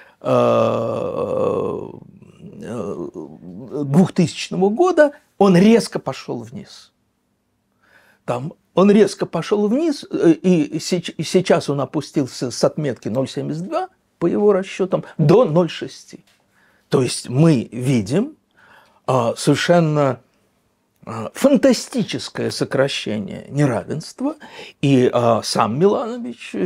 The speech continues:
пишет и говорит о том, что это, ну, это совершенно беспрецедентное событие для истории последних двух, э, с половиной веков. А, значит,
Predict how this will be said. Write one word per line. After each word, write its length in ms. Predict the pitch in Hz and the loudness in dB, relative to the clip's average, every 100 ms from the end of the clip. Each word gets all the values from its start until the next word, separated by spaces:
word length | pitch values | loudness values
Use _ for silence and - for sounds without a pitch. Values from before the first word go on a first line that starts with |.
| 147 | -6
пишет 360 | 117 135 - - | -8 -8 -10 -10
и 40 | |
говорит 420 | 120 107 101 156 131 | -10 -8 -8 -8 -10
о 80 | |
том, 240 | 104 147 165 | -6 -6 -6
что 160 | - | -8
это, 160 | 117 110 | -12 -10
ну, 300 | 110 120 98 | -10 -10 -12
это 100 | - | -16
совершенно 460 | - - - 135 107 | -18 -14 -6 -4 -2
беспрецедентное 1200 | - - 127 113 123 104 117 101 - - - _ _ - _ | -4 -4 -10 -10 -12 -8 -10 -10 -14 -18 -18 _ _ -20 _
событие 800 | - - 120 220 233 220 196 170 | -6 -6 -2 -4 -4 -8 -8 -8
для 640 | 104 107 107 - - - - - | -10 -8 -8 -8 -12 -14 -16 -16
истории 520 | - - 151 160 113 | -16 -8 -6 -6 -8
последних 560 | - - 123 113 107 | -14 -14 -14 -14 -18
двух, 400 | 98 98 - - _ _ _ _ - | -18 -18 -18 -20 _ _ _ _ -20
э, 120 | 104 | -20
с 80 | - | -18
половиной 480 | 110 107 101 - | -18 -16 -16 -16
веков. 340 | 92 101 - - _ _ _ _ _ _ _ _ _ _ _ _ | -18 -20 -20 -20 _ _ _ _ _ _ _ _ _ _ _ _
А, 600 | 123 110 101 104 - - | -6 -4 -4 -6 -8 -8
значит, 360 | 131 127 - | -6 -8 -10